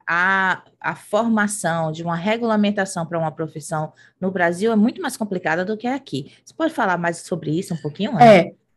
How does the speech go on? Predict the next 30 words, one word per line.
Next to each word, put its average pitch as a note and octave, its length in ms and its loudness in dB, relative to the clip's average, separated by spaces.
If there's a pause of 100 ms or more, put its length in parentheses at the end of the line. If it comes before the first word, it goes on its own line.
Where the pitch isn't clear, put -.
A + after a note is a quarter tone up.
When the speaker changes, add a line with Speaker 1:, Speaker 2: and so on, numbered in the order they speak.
(240)
Speaker 2:
eu B3+ 120 8
acho C4+ 180 6
que D#4+ 80 8
aqui, G#3 400 4 (100)
a-, G#3 300 0
assim, F#3+ 340 2
aqui F#3 240 2
no C#4 140 8
Brasil, G3 640 8 (600)
bom, G3 300 8
pra G3 160 4
começar, C4 720 8
é, G3 340 8 (200)
quem G3+ 200 4
tá G#3 260 6
na, D#3+ 320 4
na D#3+ 140 2
área F3 500 8 (300)
<laughs> - 300 -8
sabe A3+ 440 8
que B3 100 6
esse B3+ 180 8
debate A3+ 540 10
é D4 320 10
antigo. A#4+ 880 10 (480)
Eu F#3+ 180 4
tava G#3+ 320 8
na C#4 140 8
graduação A#3+ 1300 6
ainda, G#3+ 720 6